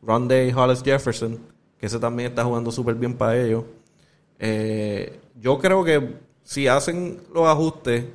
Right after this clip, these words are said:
van a ser mucho mejor de, de lo que están haciendo ahora mismo, porque ciertos juegos los están perdiendo, pero peleados. En los últimos segundos parece que no pueden, no,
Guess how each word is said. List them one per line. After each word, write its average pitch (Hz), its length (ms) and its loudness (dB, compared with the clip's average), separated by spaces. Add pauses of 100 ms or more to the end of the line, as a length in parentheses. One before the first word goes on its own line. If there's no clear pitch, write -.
(680)
van 117 320 0
a 131 80 4
ser 143 200 2
mucho 131 260 0
mejor 120 260 0
de, 113 300 4
de 107 140 2
lo 110 80 4
que 107 80 2
están 110 180 0
haciendo 113 300 0
ahora 110 140 4
mismo, 131 420 0
porque 104 420 0
ciertos 107 320 -2
juegos 143 240 2
los 135 100 2
están 131 520 -4
perdiendo, 135 400 -2
pero 101 160 0
peleados. 95 380 -2 (500)
En 107 100 -4
los 107 100 2
últimos 117 380 -2
segundos 135 460 0
parece 107 280 0
que 120 80 -4
no 127 140 -2
pueden, 123 240 -2
no, 101 160 -4